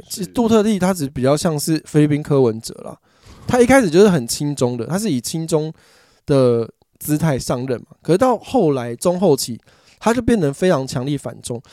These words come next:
Speaker 2: 现在这一个新的就是小马可仕，他是非常非常反中，尤其因为中国一天到晚在南海搞事，
Speaker 1: 嗯。
Speaker 2: 就像菲律宾举国的情绪都非常痛恨中国人。
Speaker 1: 这就是我一直觉得很奇怪的地方：到底是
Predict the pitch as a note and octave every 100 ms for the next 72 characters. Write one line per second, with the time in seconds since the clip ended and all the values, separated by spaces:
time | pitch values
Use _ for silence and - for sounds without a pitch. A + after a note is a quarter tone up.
0 | - - B3+ A#3 G#3 G3 F#3 C#3+ - F3
1 | C#3+ D#3+ E3+ C3 A#2 A#2 - A#2+ D3+ D#3+
2 | E3 - - A3 G#3 G#3 G3 B2+ A2+ B2
3 | - D#3 D#3 - A2 A#2 B2+ G#2+ G#2 A#2+
4 | A#2 _ - _ D#3 D#3+ G3+ G#3+ A#3 G3
5 | C#3+ _ - G#3 E3+ D#3 F3+ E3 C3 C3
6 | B2 B2 - - - A#2 _ _ _ -
7 | A#3 C4 A3+ A3 A#3 G#3+ G3+ G3+ - C3+
8 | A#2 - B2+ C#3 - C3 F3+ D#3 - -
9 | E3 D3 A#2 - F3 A#2+ - A#2 A2 A2+
10 | A2 G2 - - _ _ _ _ - _
11 | _ - B3+ B3 F3+ C#3+ B2 B2+ B2+ F#2
12 | - - G2+ G#2+ B2+ G#2+ A2+ C#3 G3+ C3+
13 | A#2 F#3